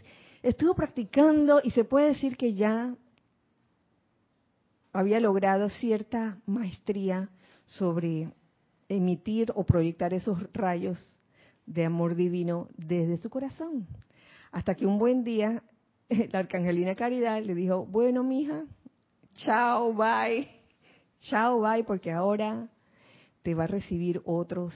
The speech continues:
ser. Yo me voy, te toca servir con un ser muy especial". Y este ser muy especial era el amado Maestro Ascendido Serapis Bey.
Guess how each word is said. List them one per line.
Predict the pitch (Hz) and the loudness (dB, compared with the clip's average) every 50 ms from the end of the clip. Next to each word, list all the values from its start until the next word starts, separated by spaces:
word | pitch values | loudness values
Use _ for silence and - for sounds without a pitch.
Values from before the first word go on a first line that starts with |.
| - - _ - | -14 -20 _ -10
ser. | - 160 160 160 156 156 151 147 147 151 156 _ _ - - - _ _ - | -8 -6 -4 -4 -4 -4 -6 -8 -10 -14 -18 _ _ -20 -20 -20 _ _ -14
Yo | 175 190 165 | -10 -8 -4
me | 175 175 170 | -4 -2 -2
voy, | 160 160 160 160 160 | -2 -2 -2 -2 -2
te | - 160 156 | -4 -6 -6
toca | - 170 170 - 190 185 185 190 - _ _ _ - - - | -6 -6 -6 -6 -6 -6 -6 -8 -10 _ _ _ -20 -14 -6
servir | - 170 151 156 156 156 170 175 165 160 147 - - 170 - _ _ _ _ _ _ - | -4 -4 -4 -4 -4 -4 -2 -2 -2 -2 -4 -6 -12 -20 -20 _ _ _ _ _ _ -10
con | - 165 165 156 156 160 - - _ _ _ _ _ _ _ _ _ _ - | -6 -4 -4 -4 -4 -6 -8 -12 _ _ _ _ _ _ _ _ _ _ -6
un | 185 180 175 | -4 -4 -2
ser | 170 - 180 170 165 | -2 -4 -4 -4 -2
muy | 175 185 190 196 | -2 -2 -2 -2
especial". | 180 - 160 147 - - - 156 151 151 151 151 160 - _ _ - - _ - | -4 -4 -6 -10 -8 -8 -6 -6 -6 -6 -6 -8 -10 -14 _ _ -20 -20 _ -8
Y | 247 240 | -4 -4
este | 233 - - 247 | -4 -2 -2 -2
ser | - 294 214 220 | -2 0 0 0
muy | 214 220 | 0 0
especial | 220 220 - 196 - - - 185 175 170 175 185 - _ _ _ _ _ _ _ _ - | -2 -2 -2 -4 -6 -4 -2 -2 0 0 -2 -4 -8 _ _ _ _ _ _ _ _ -8
era | - 170 165 170 170 175 - - | -6 -4 -4 -4 -4 -6 -8 -8
el | - 165 160 | -8 -6 -4
amado | 160 156 156 160 156 156 160 160 170 175 170 156 - _ _ _ _ - _ _ _ _ _ _ _ _ - | -4 -4 -4 -4 -4 -2 -2 -2 -2 -2 -2 -4 -8 _ _ _ _ -20 _ _ _ _ _ _ _ _ -8
Maestro | - 165 151 147 - 175 | -6 -4 -4 -4 -2 -4
Ascendido | 170 160 - 175 165 160 156 156 160 165 170 160 | -6 -4 -4 -4 -2 -2 0 0 0 0 0 -2
Serapis | - - 156 147 147 147 147 - 147 151 139 - - | -4 -4 -4 -4 -4 -6 -6 -6 -8 -10 -10 -10 -10
Bey. | 147 113 87 104 127 151 | -10 -10 -10 -10 -10 -8